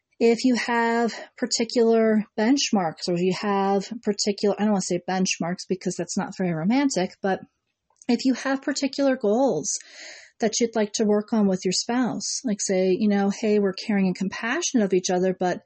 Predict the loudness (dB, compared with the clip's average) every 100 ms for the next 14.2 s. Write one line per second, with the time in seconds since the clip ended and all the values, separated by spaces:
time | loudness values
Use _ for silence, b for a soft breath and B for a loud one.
0 | b b b b -6 -2 0 0 0 0
1 | 2 2 0 -2 0 2 2 0 -6 -10
2 | -6 0 2 4 2 2 -2 b b -4
3 | 0 4 4 2 0 2 2 4 4 4
4 | 2 -2 _ -4 -2 0 4 2 2 -4
5 | -4 -2 -4 -6 -10 _ _ _ 0 4
6 | 4 6 6 4 2 0 2 4 4 4
7 | 0 -2 -2 0 0 -2 -2 -4 -4 -4
8 | 0 0 0 -2 B B B B B B
9 | -4 -2 0 0 0 0 2 0 2 2
10 | 4 2 0 -2 0 0 0 -2 -2 -2
11 | 0 2 0 0 0 0 0 -2 -2 -2
12 | -4 -4 -4 -4 -6 -12 -16 _ -2 0
13 | 2 -2 -4 -4 -4 2 2 2 2 2
14 | 2 -2